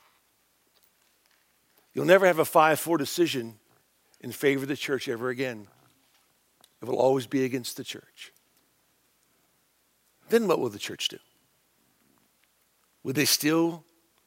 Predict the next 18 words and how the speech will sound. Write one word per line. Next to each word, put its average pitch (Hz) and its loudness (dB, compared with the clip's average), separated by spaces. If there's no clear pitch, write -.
submit 131 -2
to 156 -8
the 127 -8
decisions 139 -4
of 127 -4
the 107 -8
Supreme 127 -10
Court? 135 -10
Or 147 2
will 151 2
they 135 2
submit 143 -2
to 143 -6
the 120 -8
decrees 117 -8
of 123 -8
the 120 -8
supreme 160 -6